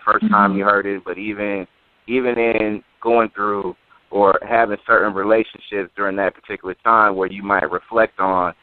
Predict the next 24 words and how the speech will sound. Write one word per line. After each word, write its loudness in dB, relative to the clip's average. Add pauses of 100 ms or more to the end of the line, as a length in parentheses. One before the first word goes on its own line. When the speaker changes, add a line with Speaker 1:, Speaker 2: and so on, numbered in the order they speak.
(420)
Speaker 1:
Um, 4
is -4
there 4
any -2
particular -4
songs 4
that 0
stand -2
out 4 (100)
to -20 (260)
you -
ladies -2 (100)
when -8
it -12
comes -4 (120)
to, -6
I 0
mean, -6
I 2
know 0
every 0
single -8
song 2
y'all 4